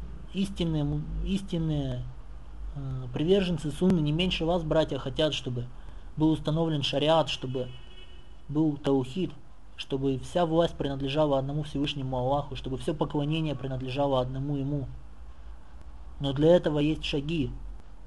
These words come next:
Мы должны действовать, как делал это пророк, да благословит Аллах приветствовать,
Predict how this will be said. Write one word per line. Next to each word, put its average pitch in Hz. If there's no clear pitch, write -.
Мы 143
должны 156
действовать, 147
как 147
делал 160
это 151
пророк, 143
да 127
благословит 131
Аллах 131
приветствовать, 127